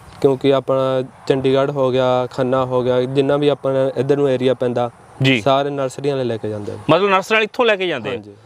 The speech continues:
Speaker 2: ਤੇ ਜੇ ਹੁਣ ਆਪਣੇ ਚੈਨਲ ਰਾਹੀਂ ਕੋਈ ਆਊਗਾ ਤਾਂ ਤੁਸੀਂ ਉਹੀ
Speaker 1: ਹੋਲਸੇਲ,
Speaker 2: ਰੇਟ ਰੱਖਿਓ,
Speaker 1: ਹਾਂਜੀ,
Speaker 2: ਹਿਸਾਬ
Speaker 1: ਉਹੀ,
Speaker 2: ਵਾਲਾ ਹੀ।
Speaker 1: ਹਾਂਜੀ, ਹਾਂ, ਉਹੀ ਰੇਟ।
Speaker 2: ਹਾਂ, ਤੇ ਦਰਸ਼ਕੋ ਆ ਸਕਦੇ ਹੋ, ਦਿਖਾ ਕੇ ਵੀਡੀਓ ਤੁਸੀਂ ਭਾਵੇਂ ਰੇਟ ਘਟਾ ਕੇ ਲਿਜਾ ਸਕਦੇ ਹੋ ਇੱਥੇ।
Speaker 1: ਕਿੰਨੀ ਮਰਜ਼ੀ ਕੁਆਂਟੀਟੀ ਦੇ ਵਿੱਚ ਚਾਹੀਦਾ,
Speaker 2: ਹਾਂਜੀ।
Speaker 1: ਸਾਰੇ ਅਵੇਲੇਬਲ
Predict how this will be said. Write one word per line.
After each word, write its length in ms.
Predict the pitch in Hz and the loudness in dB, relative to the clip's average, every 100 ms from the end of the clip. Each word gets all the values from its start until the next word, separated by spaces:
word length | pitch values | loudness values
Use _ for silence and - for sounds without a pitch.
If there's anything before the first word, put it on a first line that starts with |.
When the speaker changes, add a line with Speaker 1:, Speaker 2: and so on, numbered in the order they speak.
| - | -6
Speaker 2:
ਤੇ 80 | 196 | -2
ਜੇ 140 | 156 175 | 0 0
ਹੁਣ 160 | 170 | 0
ਆਪਣੇ 240 | 156 165 156 | -2 -4 -2
ਚੈਨਲ 340 | 156 147 147 | -2 0 0
ਰਾਹੀਂ 180 | 151 156 | 0 -2
ਕੋਈ 180 | 165 143 | -2 0
ਆਊਗਾ 300 | 135 131 135 | 0 0 0
ਤਾਂ 140 | 131 | -2
ਤੁਸੀਂ 380 | 139 135 139 127 - _ _ - - | -4 -6 -4 -6 -12 _ _ -18 -2
ਉਹੀ 100 | 151 | 2
Speaker 1:
ਹੋਲਸੇਲ, 180 | 165 156 | 4 4
Speaker 2:
ਰੇਟ 160 | 143 | 2
ਰੱਖਿਓ, 160 | 117 135 | 0 -2
Speaker 1:
ਹਾਂਜੀ, 180 | 123 131 | -4 0
Speaker 2:
ਹਿਸਾਬ 200 | 139 156 | 2 2
Speaker 1:
ਉਹੀ, 80 | 120 | 0
Speaker 2:
ਵਾਲਾ 140 | 98 | -2
ਹੀ। 100 | 90 - | -6 -10
Speaker 1:
ਹਾਂਜੀ, 240 | 131 120 117 | -10 -10 -12
ਹਾਂ, 80 | 110 | -10
ਉਹੀ 280 | 120 139 | -4 -2
ਰੇਟ। 200 | 131 120 | -2 0
Speaker 2:
ਹਾਂ, 340 | 113 107 95 90 90 - | 2 2 0 -4 -10 -4
ਤੇ 80 | 151 | 0
ਦਰਸ਼ਕੋ 380 | 156 160 - 220 | 2 2 2 2
ਆ 120 | 185 | 2
ਸਕਦੇ 320 | 185 196 185 | 0 -4 -4
ਹੋ, 100 | 220 | -4
ਦਿਖਾ 480 | 214 180 165 175 165 | -6 -8 0 2 2
ਕੇ 160 | 160 190 | -2 -6
ਵੀਡੀਓ 240 | 185 202 | -6 -6
ਤੁਸੀਂ 260 | 208 208 220 | -8 -10 -2
ਭਾਵੇਂ 240 | 214 190 | -2 0
ਰੇਟ 240 | 175 175 190 | -2 -4 -4
ਘਟਾ 240 | 214 208 | 0 0
ਕੇ 140 | 165 170 | -2 -6
ਲਿਜਾ 280 | 160 156 | -2 -2
ਸਕਦੇ 300 | 143 135 139 | -2 -4 -6
ਹੋ 60 | 143 | -6
ਇੱਥੇ। 300 | 135 180 220 | -4 -2 -2
Speaker 1:
ਕਿੰਨੀ 340 | - 156 175 | -2 -4 -2
ਮਰਜ਼ੀ 320 | 170 151 147 147 | -2 -2 -4 -2
ਕੁਆਂਟੀਟੀ 400 | 143 139 139 139 | -2 -2 -4 -4
ਦੇ 100 | 143 | -2
ਵਿੱਚ 240 | 143 139 | -2 -2
ਚਾਹੀਦਾ, 480 | 131 131 131 131 131 - - | 2 2 2 0 -2 -6 0
Speaker 2:
ਹਾਂਜੀ। 260 | 127 120 104 | 2 2 0
Speaker 1:
ਸਾਰੇ 520 | - 139 139 147 143 | -2 0 0 0 -2
ਅਵੇਲੇਬਲ 440 | 131 131 120 117 | -2 -2 -2 -4